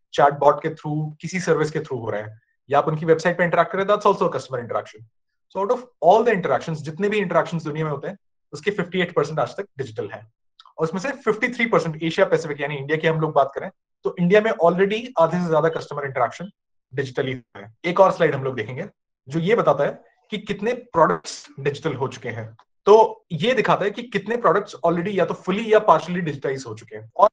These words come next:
already India में that number is fifty four percent, जो कि छोटा number नहीं होता है। Already आधे से ज्यादा products डिजिटल हो चुके हैं। एक छोटा सा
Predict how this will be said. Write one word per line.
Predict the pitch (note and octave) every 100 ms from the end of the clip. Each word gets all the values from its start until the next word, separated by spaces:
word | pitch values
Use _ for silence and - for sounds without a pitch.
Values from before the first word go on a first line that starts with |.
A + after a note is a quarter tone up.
| _ _ F#3+
already | G#3+ A#3 A#3 F3
India | F3+ A3
में | A3
that | G3+ F3
number | E3 E3 E3+
is | D#3
fifty | D3 D#3
four | C3 A#2
percent, | G#2+ - B2 - _ _ B2+
जो | D3+
कि | D#3 G3+ G#3
छोटा | - D3 D#3+
number | D3+ C#3+
नहीं | C#3+
होता | C3 D#3
है। | D#3
Already | D#3+ F3 F#3
आधे | C#3+
से | E3
ज्यादा | D3+ D3+ F3 _ _
products | C#3 E3 - - - - -
डिजिटल | C#3 - - - _ _ B2
हो | D#3+
चुके | - -
हैं। | A2 - -
एक | G#3 A3+
छोटा | - F3
सा | G#3